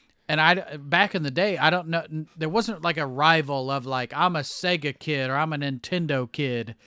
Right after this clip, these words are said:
As far as I know, no kid that I knew was like, "I'm a Goosebumps kid" or "I'm an Are You Afraid of the Dark kid."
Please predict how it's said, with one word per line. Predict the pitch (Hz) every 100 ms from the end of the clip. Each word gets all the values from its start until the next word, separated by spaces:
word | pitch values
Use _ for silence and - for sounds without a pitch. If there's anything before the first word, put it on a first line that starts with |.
| - - _
As | 127 139 - 139
far | 196 196
as | 151
I | 185 180
know, | 143 135
no | 127 160 165
kid | - 156
that | 135
I | 151 185
knew | 156 143
was | 131 131
like, | 127 120
"I'm | 202 226
a |
Goosebumps | 143 160 208 - 151 135 123
kid" | - 156 135
or | 127 120 - -
"I'm | - 180 170
an |
Are | 151 165
You | 151
Afraid | 135 165 156
of |
the | 135
Dark | 123 165 143 -
kid." | 151 123 113